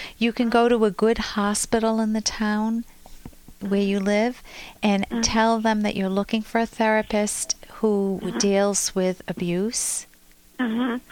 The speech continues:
Speaker 2: Okay.
Speaker 1: But I would definitely, it's very serious, but you can be liberated. As I've seen people disentangle themselves. This is the way I, I picture it. I picture that your childhood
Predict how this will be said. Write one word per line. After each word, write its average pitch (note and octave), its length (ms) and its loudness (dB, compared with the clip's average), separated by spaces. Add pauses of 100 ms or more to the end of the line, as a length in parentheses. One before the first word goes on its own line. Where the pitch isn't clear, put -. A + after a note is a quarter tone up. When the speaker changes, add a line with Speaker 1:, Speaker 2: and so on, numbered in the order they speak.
(840)
Speaker 2:
Okay. - 360 -8 (840)
Speaker 1:
But G#3+ 160 6
I G#3 100 6
would G3+ 300 0
definitely, A3+ 640 4
it's - 280 0
very A3+ 560 2
serious, A3+ 880 0 (680)
but A3+ 200 6
you G#3+ 140 2
can A3 460 2
be A3 140 2
liberated. F3 720 2
As E3+ 240 2
I've F#3+ 180 2
seen A3 340 0
people A#3 520 -2
disentangle G3+ 840 0
themselves. E3 460 -2 (300)
This - 180 4
is D4 140 -2
the B3 100 0
way G#3+ 240 2
I, G3 300 2 (160)
I F3+ 280 0
picture - 440 -2
it. D3+ 180 -2 (280)
I A3 120 4
picture - 520 0
that G3 340 2 (240)
your A3+ 120 2
childhood A#3 760 0